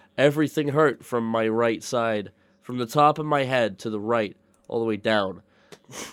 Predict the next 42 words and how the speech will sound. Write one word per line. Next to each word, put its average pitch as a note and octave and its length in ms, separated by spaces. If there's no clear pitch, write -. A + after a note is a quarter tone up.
Um, G#2+ 520
and A2+ 260
so, A2+ 600
yeah, A#2 220
eventually, C3 600
uh, A#2+ 240
the, A2 400
the G#2 140
paramedics A#2+ 560
were G#2+ 60
there G#2+ 220
and G#2+ 140
they G#2+ 320
took G#2+ 160
care G#2+ 220
of G#2 80
me. G#2+ 260
They G2+ 140
were G2 100
like, F#2+ 280
"It's F#2+ 120
gonna F#2+ 180
be G2 60
all F#2+ 80
right." A2+ 240
Um, G2+ 640
I G#2+ 220
went A2+ 180
to - 80
the G#2 60
pub. A#2+ 460
I A2 60
went A#2 180
inside A2+ 460
and G#2+ 220
I, G2+ 180
they G2+ 160
cleaned G#2 340
up G2+ 160
the G2+ 100
wounds G#2 500
and G2 160